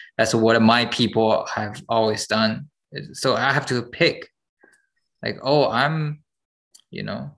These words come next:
like, I relate to this person, but this person's background is different than me. And,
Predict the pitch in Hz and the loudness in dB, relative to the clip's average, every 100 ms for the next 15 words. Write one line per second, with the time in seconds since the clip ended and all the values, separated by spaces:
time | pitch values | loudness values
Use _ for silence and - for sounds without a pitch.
0 | - 110 - - 139 139 143 147 139 160 | -12 -12 -10 -2 2 4 4 2 0 0
1 | 165 - 127 - 120 117 135 147 - 127 | 0 0 0 0 -4 -4 -4 -6 -6 -6
2 | 127 113 117 - 113 110 107 123 127 110 | -6 -4 -4 -2 -4 -4 -8 -8 -8 -6
3 | 107 101 - 85 76 82 95 | -8 -8 -10 -8 -8 -8 -10